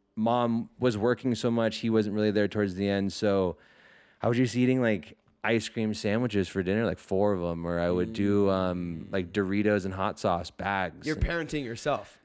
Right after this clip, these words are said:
Speaker 1: literally, my sister was, you know, at that time doing hi-, early high school, so she was doing what I was doing in high school and out and about. So I would literally be home by myself at, like, eight, nine. At least that's how I remember it.
Speaker 3: Really?
Speaker 1: And so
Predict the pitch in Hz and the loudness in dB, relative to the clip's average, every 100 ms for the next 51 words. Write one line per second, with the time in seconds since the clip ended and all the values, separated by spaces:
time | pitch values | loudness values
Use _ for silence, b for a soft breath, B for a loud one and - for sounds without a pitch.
0 | - 123 131 139 131 113 107 104 - 123 | -6 2 4 6 6 6 4 2 2 0
1 | - 135 127 104 - - 113 113 107 82 | 2 4 4 2 -4 -4 0 2 2 2
2 | 107 117 120 117 110 110 110 110 - - | 2 0 2 0 2 4 4 2 -2 -6
3 | - 117 117 113 101 107 - 123 117 110 | -2 2 4 4 2 -2 -2 0 0 0
4 | 92 117 113 107 110 104 95 110 107 110 | -2 2 2 2 2 2 2 2 2 0
5 | 107 110 107 107 - 113 107 92 90 90 | 0 0 0 -2 -2 -2 0 0 -2 -4
6 | 87 90 107 - 98 95 98 104 98 104 | -2 0 0 0 -2 0 0 0 0 0
7 | 90 87 101 98 98 92 92 92 113 67 | -2 -4 0 0 0 0 0 0 0 -2
8 | 87 - _ _ _ - 98 92 95 98 | -4 -6 _ _ _ -8 -6 -4 -2 -2
9 | 110 117 - 120 143 123 113 117 101 90 | -2 -6 -2 2 4 4 2 2 2 2
10 | 85 85 85 80 73 - 104 - 117 110 | 0 -2 -4 -4 -4 -4 -6 0 4 4
11 | 104 98 | 4 2